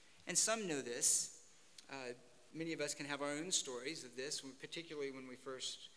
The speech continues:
came to faith in Christ. Sometimes we have to choose between a friend or faithfulness to Christ. Uh, Scripture speaks to this as well.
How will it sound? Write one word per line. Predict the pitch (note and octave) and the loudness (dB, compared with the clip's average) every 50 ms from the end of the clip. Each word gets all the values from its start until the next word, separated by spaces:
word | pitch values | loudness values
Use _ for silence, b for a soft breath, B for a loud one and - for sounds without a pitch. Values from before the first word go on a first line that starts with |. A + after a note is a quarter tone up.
| b b b b b b b - | b b b b b b b -6
came | - D3 C#3 C3+ | -4 -4 -2 -4
to | C3+ | -4
faith | C3+ - C#3+ C3 C3 - | -4 -2 -2 -2 -2 -4
in | B2 | -8
Christ. | A#2+ - C#3 C3+ C#3 D#3+ F3 - | -8 -4 0 0 2 2 2 0
Sometimes | - G#3 G3+ G#3 G#3+ A#3+ A#3+ F3+ | 0 -2 0 0 2 2 2 2
we | G3 G3 | 2 2
have | F#3 F#3 F#3+ | 2 2 2
to | F#3 | 0
choose | E3+ - - - G3 F#3+ F#3+ F#3+ - | 0 2 2 4 4 4 2 2 2
between | - E3+ - - F3+ F#3 F3+ F3+ F3 F3 D#3+ B B B B B B B B | 0 0 0 0 2 2 0 2 2 0 -2 B B B B B B B B
a | - C#3+ | -2 0
friend | - - - A3 A#3 A3+ F#3 D3 C#3+ D#3 D#3 E3 - | 0 0 0 4 4 4 4 4 2 0 -4 -4 -2
or | D#3+ D#3 | -2 -2
faithfulness | D3+ - - G3+ G#3 G3+ G3+ E3 D3 C#3+ C#3+ C#3 - - - - - | -2 2 4 6 6 6 4 -2 -2 0 2 4 4 2 2 -2 -8
to | - | -8
Christ. | - - F#3+ G3+ A3 A3 - - - - - - - - - - - - - - - - - - - - - - - B B B B B B B B B B B - - | -4 -2 0 0 0 0 -2 -2 -2 -2 -2 -4 -8 -16 -18 -18 -20 -20 -20 -20 -20 -20 -20 -20 -20 -18 -14 -14 -14 B B B B B B B B B B B -6 0
Uh, | - C#3+ D3 | 4 4 6
Scripture | C#3+ - - - F#3 - - F3 | 8 6 6 6 6 6 6 6
speaks | D#3+ - - F3 F3 - | 6 6 6 6 4 4
to | - - E3+ | 4 2 2
this | D#3 D#3+ D3+ - | 2 4 4 4
as | D#3+ D3 | 4 2
well. | D#3 E3+ F3+ F#3 E3+ | 0 0 -2 -2 -2